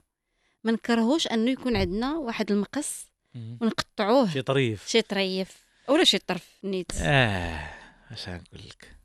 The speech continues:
Speaker 2: <laughs> سبحان الله، أنا كل مرحلة عشتها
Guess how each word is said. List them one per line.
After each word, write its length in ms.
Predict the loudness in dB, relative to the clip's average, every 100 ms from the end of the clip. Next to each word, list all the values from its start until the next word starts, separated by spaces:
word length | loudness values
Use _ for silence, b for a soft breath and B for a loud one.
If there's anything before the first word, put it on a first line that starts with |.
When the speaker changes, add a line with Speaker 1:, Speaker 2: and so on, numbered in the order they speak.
| _ _ _ _ _ _ _ _ _ -20 -20 -20 -20 _ _ _
Speaker 2:
<laughs> 520 | 4 4 2 -4 -6 -6 B B B B B B B -14
سبحان 300 | -10 -4 -2
الله، 120 | 0
أنا 100 | 0
كل 140 | 0 0
مرحلة 440 | 0 0 2 2
عشتها 420 | 2 0 2 2